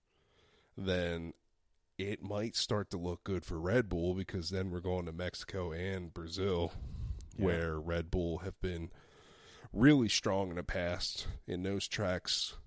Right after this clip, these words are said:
Speaker 1: really suit Red Bull's car and Max very well, 'cause he's won there multiple times. So, I don't know, man. I think Austin's gonna be a super critical race. But then we also just don't know, because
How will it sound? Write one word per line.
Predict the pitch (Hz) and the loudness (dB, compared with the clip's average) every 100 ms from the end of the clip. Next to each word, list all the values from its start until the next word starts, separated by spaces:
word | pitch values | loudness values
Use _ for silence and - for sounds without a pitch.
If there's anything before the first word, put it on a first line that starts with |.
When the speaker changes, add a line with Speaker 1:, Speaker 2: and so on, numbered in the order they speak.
| - - | -18 -2
Speaker 1:
really | 98 85 | 0 2
suit | - - - 98 95 - - - - - - - - - | 2 2 2 0 -2 -8 -12 -14 -20 -20 -20 -20 -20 -4
Red | 117 92 | 2 2
Bull's | - 92 - | 4 2 0
car | - 104 98 90 - - _ _ _ _ _ - | -4 -2 0 0 -4 -12 _ _ _ _ _ -2
and | 101 85 | 0 0
Max | 80 87 - - - - | -4 -6 -6 -6 -6 -6
very | - 82 80 | -2 -2 -2
well, | 76 80 87 - - | -4 -4 -4 -6 -14
'cause | - - | -12 -8
he's | 85 80 | -4 -2
won | 87 85 | 0 0
there | 87 82 | 0 -2
multiple | 82 85 82 - 76 | -2 -2 -2 -4 -6
times. | 101 92 82 85 | -4 -4 -4 -6
So, | - 80 92 - - - - - - - - _ | -4 -4 -6 -8 -20 -20 -20 -20 -20 -20 -20 _
I | - | 4
don't | 190 | 6
know, | 262 | 8
man. | 240 208 214 - - - - - - | 8 6 4 0 -4 -8 -10 -12 0
I | 123 | 2
think | 143 143 | 4 4
Austin's | 123 135 127 120 | 4 4 2 4
gonna | 123 | 4
be | 113 113 | 6 6
a | 87 | 6
super | - - 147 127 | 4 6 8 8
critical | 110 127 113 101 90 | 4 6 6 6 4
race. | 90 95 73 - - | 4 2 0 -4 2
But | 135 - | 4 6
then | 147 135 120 | 6 6 2
we | 120 120 | 0 2
also | 131 139 127 | 2 2 0
just | 113 95 | 0 0
don't | 113 104 78 | 2 0 0
know, | 110 113 | 0 0
because | 90 98 85 82 - | 0 -2 -2 -2 -8